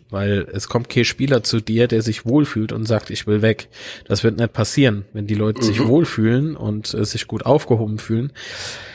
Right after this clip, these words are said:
Speaker 1: tja, dann möchte auch niemand weg. Dann werden die vielleicht irgendwann mal trotzdem verkauft, weil das Fußballgeschäft halt so ist.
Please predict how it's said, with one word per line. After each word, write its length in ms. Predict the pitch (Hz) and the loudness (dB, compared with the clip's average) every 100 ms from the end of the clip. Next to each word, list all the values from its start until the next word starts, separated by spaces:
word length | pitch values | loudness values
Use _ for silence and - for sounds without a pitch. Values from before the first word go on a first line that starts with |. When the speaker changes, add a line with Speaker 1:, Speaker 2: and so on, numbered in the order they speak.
| - - | -16 -4
Speaker 1:
tja, 320 | - 110 107 - - - - | 0 2 0 -4 -18 -20 -10
dann 340 | - 101 104 104 - | 0 2 2 -2 -6
möchte 360 | 107 101 98 110 | -6 -4 -2 0
auch 140 | 110 | 0
niemand 360 | 127 127 147 156 | 2 4 4 4
weg. 240 | 175 - - - _ | 2 0 -12 -16 _
Dann 260 | - 107 104 | -2 0 4
werden 360 | 107 110 117 110 | 4 4 2 0
die 360 | 120 139 151 - - - _ | 2 4 2 -2 -18 -20 _
vielleicht 340 | 120 117 - | 2 2 2
irgendwann 300 | 117 117 110 | 0 2 2
mal 280 | 104 101 98 | 2 0 -2
trotzdem 420 | - 107 - 107 | 0 0 2 -2
verkauft, 560 | 98 101 - 101 175 - | -2 -4 0 2 2 0
weil 80 | 120 | -2
das 140 | 98 | -2
Fußballgeschäft 760 | - 127 - 110 104 - 101 - | -6 -6 -2 -2 -2 -4 -4 -4
halt 100 | 98 | -6
so 120 | 90 | -4
ist. 300 | 98 185 - | -4 -6 -6